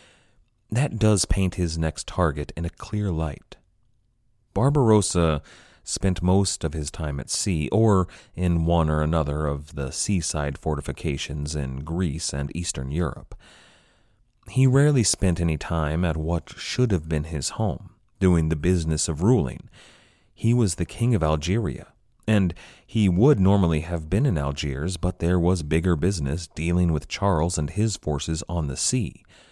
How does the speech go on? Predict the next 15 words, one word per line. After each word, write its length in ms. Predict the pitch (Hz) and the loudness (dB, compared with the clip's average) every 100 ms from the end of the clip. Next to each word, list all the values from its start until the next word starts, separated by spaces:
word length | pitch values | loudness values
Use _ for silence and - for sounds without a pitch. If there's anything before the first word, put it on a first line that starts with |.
| _ _ _ _ _ _ _ _ _ _ _ _ _ | _ _ _ _ _ _ _ _ _ _ _ _ _
He 180 | - 98 | -2 0
had 200 | 87 78 | 0 0
left 480 | 95 156 151 - | 0 0 -2 -6
the 80 | 95 | -4
city 440 | 87 - 95 78 73 | -2 0 0 -2 -2
in 180 | 90 | -2
the 100 | 85 | -2
capable 520 | 78 - 107 120 113 98 | -2 -4 -4 -2 -2 0
hands 480 | 87 85 80 80 | 0 -2 0 -2
of 60 | 82 | -2
a 60 | 80 | 0
man 320 | 87 92 90 | 2 0 2
named 300 | 90 87 78 | 2 0 -2
Hassan 580 | 76 - - 104 110 107 | -6 -6 -4 -2 -2 -2
Aga. 340 | 82 76 76 | -4 -4 -6